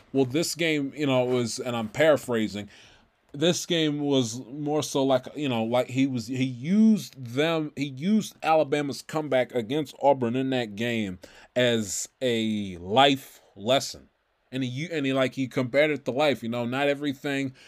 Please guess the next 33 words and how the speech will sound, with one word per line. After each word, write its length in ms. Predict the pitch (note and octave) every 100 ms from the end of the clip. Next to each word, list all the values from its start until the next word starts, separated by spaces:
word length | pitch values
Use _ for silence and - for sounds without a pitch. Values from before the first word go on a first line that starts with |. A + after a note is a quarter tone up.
| _
is 120 | A#2
gonna 280 | A2 C3+ C3
be 160 | B2 A#2+
sugar 340 | - D#3 C#3
and 80 | B2+
spice 340 | - C#3+ C3
and 60 | C3+
everything 280 | C3+ C3 B2+
nice 220 | C3+ C3
in 80 | B2
the 60 |
beginning. 480 | A2+ F#2+ A#2+ D3+ B2+
It's 180 | A#2 -
about, 320 | A2+ B2 A#2+
you 120 | C3
know, 240 | A#2 A2+ A2+ - -
you 140 | A#2
getting 320 | G#2+ C3 C3+
up 180 | C3 -
off 240 | B2+ C#3
the 80 | -
deck, 420 | B2+ B2 B2+ - - _ _
battling 540 | G2+ G2 C3+ C#3 D3 C3+
back, 420 | B2 B2+ B2+ -
having 380 | B2+ C3 A#2+ A#2+
the 100 | A2
heart 260 | A#2 C3+
of 80 | C3+
a 60 | B2+
champion, 640 | - C3 A#2+ C3 A#2+ A#2 - _
not 360 | G#2+ B2+ B2+ B2
giving 260 | C3 B2+
up 200 | A#2+ A2+